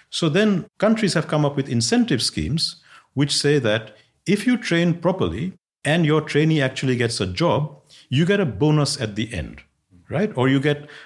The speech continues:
a part of your profit at the end. So the last third of your payment is subject to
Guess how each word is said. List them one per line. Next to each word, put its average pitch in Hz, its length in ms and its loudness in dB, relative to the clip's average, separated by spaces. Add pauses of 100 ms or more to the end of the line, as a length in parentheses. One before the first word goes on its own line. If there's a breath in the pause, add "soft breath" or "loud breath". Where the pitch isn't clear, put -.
(100)
a - 60 -10
part 196 260 2
of 170 160 2
your 131 160 4
profit 135 400 0
at 110 140 -2
the 107 140 2
end. 85 120 0
So 117 100 -2
the 113 80 2 (120)
last 180 240 -2
third 156 240 2
of 131 140 -2
your 117 100 0
payment 131 480 -2 (360 soft breath)
is 127 160 0
subject 180 500 0
to 98 260 -4